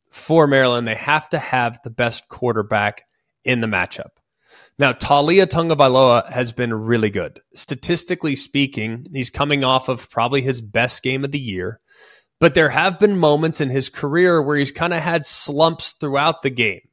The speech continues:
I'm talking maybe a one series or a two series slump, and you can ki-, kinda tell sometimes with Taulia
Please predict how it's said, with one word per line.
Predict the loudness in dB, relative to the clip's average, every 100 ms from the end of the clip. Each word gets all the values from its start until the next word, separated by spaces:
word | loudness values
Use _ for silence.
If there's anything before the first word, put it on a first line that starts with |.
| -18
I'm | -6
talking | 2 2 2 -2
maybe | 0 0 0
a | 0
one | 2 2 0
series | -2 -2 -2 0 0
or | 0
a | -2
two | -2 -4
series | -4 -2 -2 0 -2
slump, | -2 -2 -2
and | -4
you | -6
can | -6 -8
ki-, | -4 -4 -4 _ -6
kinda | -4 -2
tell | -4 -2 -2
sometimes | 0 -4 0 0 0
with | -4 0
Taulia | 0 2 0 0